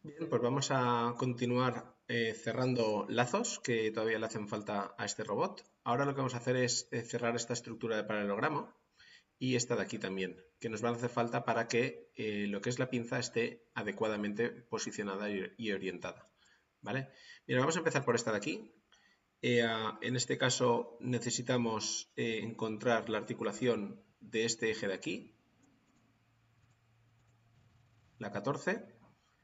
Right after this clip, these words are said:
Entonces, lo que voy a hacer es arrastrarla dentro de la dinámica esta de aquí, ¿de acuerdo? Y voy a, eh, a, en este caso,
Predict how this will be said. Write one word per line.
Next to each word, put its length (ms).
Entonces, 920
lo 200
que 100
voy 120
a 40
hacer 220
es 340
arrastrarla 640
dentro 580
de 540
la 240
dinámica 880
esta 220
de 60
aquí, 220
¿de 60
acuerdo? 420
Y 120
voy 280
a, 360
eh, 240
a, 540
en 140
este 200
caso, 540